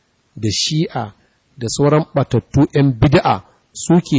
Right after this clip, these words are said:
zagin waɗanda suka gabata a harkan alkhairi. Ahlus sunna idan mutum ya gabata a harkan alkhairi yaban shi suke,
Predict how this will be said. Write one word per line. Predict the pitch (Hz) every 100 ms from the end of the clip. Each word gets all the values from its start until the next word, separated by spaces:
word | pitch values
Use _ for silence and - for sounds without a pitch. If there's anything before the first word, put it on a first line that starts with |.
| 123
zagin | 110 139 156 139 135
waɗanda | 127 - 151 120 110
suka | 147 139
gabata | 110 104 127 135 -
a | 110
harkan | 117 120 120
alkhairi. | 101 101 110 104 95 - _ _ _ _ _ _ _
Ahlus | 170 196 214 180 -
sunna | 170 170 156 151 - _ _ _ _ _ _
idan | 117 147
mutum | 156 139 143
ya | 139
gabata | 131 127 135 135 127
a | 110
harkan | 123 135 - 127 123
alkhairi | 107 - 135 131 123
yaban | 117 135
shi | 120
suke, | 107 107 80